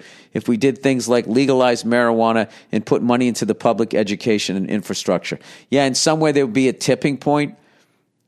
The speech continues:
and they would just start building fucking glass towers and all of that shit. So, I don't know. They would just fucking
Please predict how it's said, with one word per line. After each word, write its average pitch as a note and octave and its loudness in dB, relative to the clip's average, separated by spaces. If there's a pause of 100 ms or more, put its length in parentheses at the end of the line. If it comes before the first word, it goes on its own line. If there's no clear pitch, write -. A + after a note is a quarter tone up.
(100)
and A#2 0
they A#2+ 4
would A#2 0
just A#2 0
start A#2 0
building A#2 0
fucking G#2+ -4 (380)
glass A2+ 0
towers A2 0
and F2+ -2
all G#2 2
of G2+ 0
that G2 0
shit. - -4
So, F#2+ -2 (1500)
I G2 -2
don't G2+ 0
know. F#2+ -2 (1000)
They A2 -8
would F#2 -8
just - -6
fucking G#2+ -4